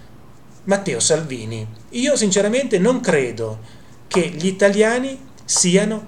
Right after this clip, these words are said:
razzisti, anzi è un popolo che accoglie, forse magari si stanca e si stufa quando continuano a mettergli i piedi in testa. Questo sì, bisogna dare atto che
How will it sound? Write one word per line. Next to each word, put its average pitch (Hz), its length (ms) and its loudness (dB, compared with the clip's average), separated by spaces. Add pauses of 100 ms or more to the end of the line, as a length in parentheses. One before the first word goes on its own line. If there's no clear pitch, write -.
(100)
razzisti, 151 880 0
anzi 147 480 0
è 175 80 -4
un 202 180 -2
popolo 254 460 2
che 202 120 0
accoglie, 160 440 -2
forse 247 460 -2
magari 233 280 2
si 226 160 -2
stanca 175 720 2 (260)
e 214 120 0
si 262 160 0
stufa 220 680 0 (200)
quando 220 340 2
continuano 254 500 0
a 254 60 0
mettergli 214 380 -2
i - 40 -6
piedi 147 240 -6
in 156 140 -6
testa. - 440 -4
Questo 240 360 2
sì, 131 360 -6
bisogna 165 340 -2
dare 196 260 4
atto 123 360 -2
che 165 220 -6